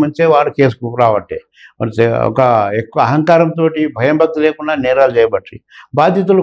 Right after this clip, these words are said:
కోర్టుకు రావాల్సిందే. ఈ జనాభా కోర్టు, భార్యాభర్తల విడాకులే చెప్తున్నారు, రోజు ఎన్ని కేసులు అవుతా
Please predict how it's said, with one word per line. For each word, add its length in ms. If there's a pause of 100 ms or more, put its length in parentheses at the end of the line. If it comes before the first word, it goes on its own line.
కోర్టుకు 300
రావాల్సిందే. 460 (460)
ఈ 20 (120)
జనాభా 400 (120)
కోర్టు, 200 (200)
భార్యాభర్తల 500 (260)
విడాకులే 400
చెప్తున్నారు, 440 (360)
రోజు 240
ఎన్ని 200
కేసులు 280
అవుతా 180